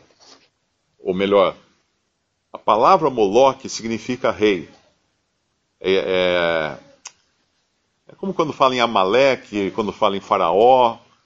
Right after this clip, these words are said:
Moloque também. E eles, os, os, os antigos, eles sacrificavam crianças a Moloque.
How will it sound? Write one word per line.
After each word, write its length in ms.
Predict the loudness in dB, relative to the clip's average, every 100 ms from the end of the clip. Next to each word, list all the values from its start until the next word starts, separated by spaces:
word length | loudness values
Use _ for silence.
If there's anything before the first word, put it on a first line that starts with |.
| _ _ _
Moloque 460 | -4 0 0 0
também. 480 | -10 -8 -4 -4 -4
E 140 | -4 -2
eles, 420 | -2 -4 -6 -12
os, 540 | -8 -2 -2 -2 -8
os, 680 | -8 -4 -4 -6 -12 -16 -20 _ _ _ _ _ _
os 180 | -6 -4
antigos, 720 | -4 -6 -6 -6 -4 -4 -2
eles 240 | -4 -4
sacrificavam 1120 | -6 -8 -6 -6 -8 -8 -8 0 2 2 0 -12
crianças 760 | -10 -2 -2 -2 -4 -8 -6
a 20 | -4
Moloque. 480 | -2 -2 -4 -6